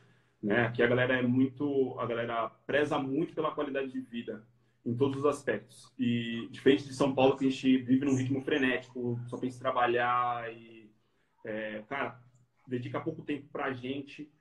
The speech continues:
né? Aqui em Santa Catarina é totalmente diferente. A galera, meu, começa a trabalhar depois das oito e para de trabalhar às seis da tarde. Acabou. Aí, óbvio que as coisas continuam funcionando até umas oito, nove horas da noite, mas é esse o ritmo aqui. E durante muito tempo,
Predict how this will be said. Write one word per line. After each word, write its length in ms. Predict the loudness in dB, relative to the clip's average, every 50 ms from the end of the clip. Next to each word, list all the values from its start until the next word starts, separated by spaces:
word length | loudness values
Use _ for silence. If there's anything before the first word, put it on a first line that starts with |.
| _ _ _ _
né? 240 | -6 -2 -2 0 -2
Aqui 320 | -2 -4 -6 -8 -4 -4
em 60 | -4 -4
Santa 200 | -4 -6 -8 -8
Catarina 280 | -4 -2 -2 -2 -2
é 40 | -4
totalmente 300 | -4 -4 -6 -6 -6 -8
diferente. 500 | -10 0 2 2 4 4 2 -2 -2 -2
A 60 | 0
galera, 420 | 0 2 2 2 2 2 2 2 2
meu, 300 | 2 2 2 2 0 -2 -6 -12
começa 220 | -12 -12 -12 -8
a 100 | -8 -4
trabalhar 200 | -4 -4 -4 -4
depois 200 | -4 -4 -4 -2
das 240 | -2 -2 -4 -4 -8
oito 400 | -4 0 0 0 0 -2 -6 -6
e 80 | -6
para 220 | -6 -4 -4 -4 -4
de 80 | -4
trabalhar 240 | -6 -4 -4 -4 -4
às 80 | -4 -8
seis 120 | -8 -10
da 100 | -10 -10
tarde. 420 | -10 -6 -4 -4 -4 -4 -6 -10 -18 -20 -20 _ _ _ _ -20 _ _
Acabou. 480 | 0 0 0 2 6 6 6 6 6 2 -8 -20 _ _ _ -12
Aí, 200 | -8 -6 -4 -4 -6 -8 -8 _ -2
óbvio 300 | 0 0 0 -2 -4 -8
que 60 | -8
as 80 | -8
coisas 180 | -6 -6 -6 -6
continuam 320 | -8 -6 -6 -6 -6 -6
funcionando 400 | -6 -8 -6 -2 0 0 0 0
até 120 | 0 0 0
umas 220 | 2 2 0 0
oito, 160 | 0 -4 -4
nove 220 | -4 -6 -6 -4 -4
horas 140 | -4 -4 -2
da 100 | -4 -4
noite, 380 | -4 -4 -8 -8 -8 -10 -10
mas 160 | -12 -10 -10
é 100 | -8 -8
esse 160 | -8 -8 -8 -6
o 40 |
ritmo 260 | -6 -6 -6 -6 -8 -10
aqui. 320 | -8 -8 -14 -14 -14 -18 -20 _ _ _ -20 _ _ _ _ _ _ _ _ _
E 340 | -4 -2 2 2 4 4 4
durante 260 | 4 4 2 2 2
muito 220 | 0 0 0 0 2
tempo, 800 | 2 2 2 4 2 4 4 4 4 4 4 4 2 0 -4 -6